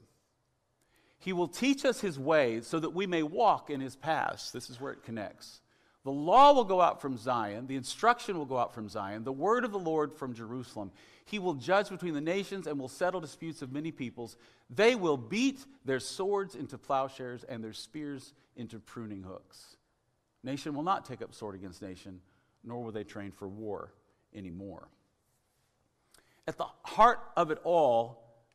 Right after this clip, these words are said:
this passage taught the early Christians where God was taking all things and how to trust him and to have patience as they sought to walk in God's path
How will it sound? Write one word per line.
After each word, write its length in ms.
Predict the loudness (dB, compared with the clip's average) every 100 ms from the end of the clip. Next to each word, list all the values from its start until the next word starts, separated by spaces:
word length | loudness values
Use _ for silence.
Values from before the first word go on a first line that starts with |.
| _ -6
this 240 | -4 -4
passage 640 | 2 2 2 0 -8 -10
taught 540 | -16 4 6 6 4 -6
the 100 | -6
early 340 | -4 -2 -2 -4
Christians 640 | -6 -6 -6 -8 -10 -12 -20 _ _ _
where 360 | -14 -2 4 4
God 300 | 6 6 6
was 160 | 0 -2
taking 340 | -4 -2 -2
all 220 | 2 2
things 400 | 0 -6 -6 -6
and 120 | -8
how 360 | -4 4 6 6
to 160 | 0 -8
trust 460 | -2 0 0 -4
him 260 | -8 -8 -12 -18 -20
and 140 | -6 -4
to 40 |
have 320 | 0 0 -2
patience 520 | -2 0 0 -4 -6 -4
as 240 | -4 -2
they 100 | -4
sought 360 | -2 0 0 -2
to 80 |
walk 680 | -10 -6 0 2 2 -2 -14 -20 _ _ _ _
in 220 | -2 0
God's 320 | 2 2 2
path 400 | -4 -6 -6 -8